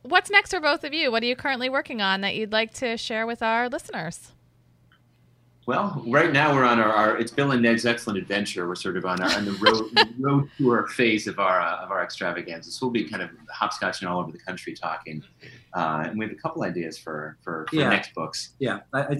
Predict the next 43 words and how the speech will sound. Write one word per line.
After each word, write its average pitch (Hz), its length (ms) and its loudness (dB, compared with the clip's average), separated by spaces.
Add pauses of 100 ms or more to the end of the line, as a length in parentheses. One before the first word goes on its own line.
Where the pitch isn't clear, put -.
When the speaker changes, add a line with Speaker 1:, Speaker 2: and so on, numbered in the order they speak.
Speaker 3:
yeah, 120 80 -2
it's, - 260 -12
we're, 170 400 4
we're 190 80 4
just, - 400 -2
there, 151 340 -2
we 151 80 0
have 147 140 0
so - 380 -2
many 170 120 4
people 156 280 0
want 139 160 6
us 139 100 0
to, 127 100 -2
to - 160 -8
come 147 220 0
and 123 140 -2
talk 139 260 2
about 117 340 2
our, 123 140 2
our, 127 140 0
our 117 180 2
book. 120 340 2
We're 120 140 -2
just 113 140 -8
having 110 180 -4
so 147 140 0
much 127 200 2
fun 113 300 -2
doing 135 240 2
it 95 240 -8 (380)
that 127 80 0
we'll 123 140 0
do 151 160 6
that 127 260 4
kind 120 180 0
of, 101 80 -4 (320)
we'll 135 360 -8
take, 147 220 0
we'll 131 140 0
run 143 240 4
that 127 220 2
one. 101 180 -4